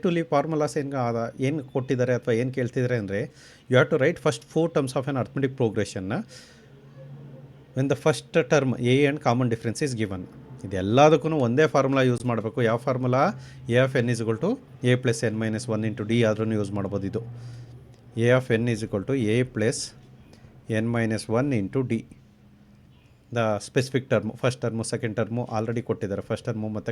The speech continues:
ಕಾಮನ್ ಡಿಫರೆನ್ಸು. ಇದಾದ್ರೂನು ಯೂಸ್ ಮಾಡ್ಬೋದು. ಇಲ್ಲ A, comma, A plus D, comma, A plus ಟೂ ಡಿ, comma, A plus ತ್ರೀ ಡಿ. ಇದಾದ್ರೂನು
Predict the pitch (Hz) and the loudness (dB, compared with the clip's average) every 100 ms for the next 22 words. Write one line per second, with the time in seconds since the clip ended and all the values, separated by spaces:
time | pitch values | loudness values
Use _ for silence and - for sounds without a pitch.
0 | 113 101 98 90 - 87 98 - - - | -4 -4 -4 -6 -8 -10 -10 -12 -16 -20
1 | - 110 113 143 143 151 135 123 117 117 | -4 0 4 4 2 2 4 2 2 0
2 | 104 120 135 156 233 - - - - 123 | 0 0 0 0 -2 -6 -20 -20 0 4
3 | 127 113 127 - 110 113 127 107 123 - | 4 4 0 -2 0 0 2 2 0 0
4 | 110 - 110 110 98 117 - - - 117 | -2 0 0 2 0 -4 -12 -20 -4 -2
5 | 107 113 104 113 - 110 110 - - 120 | 0 0 0 0 -2 -2 -2 -6 -6 0
6 | 113 104 95 95 117 - - - - - | 0 2 0 -2 -6 -14 -20 -20 -20 -6
7 | 120 110 117 107 110 - 117 143 - 196 | -2 0 0 2 0 0 -2 -2 -2 -4
8 | - - - - - 110 104 104 - - | -6 -16 -20 -10 0 2 2 -2 -8 -20
9 | - 113 110 107 101 95 123 | -8 -2 0 2 0 -2 -2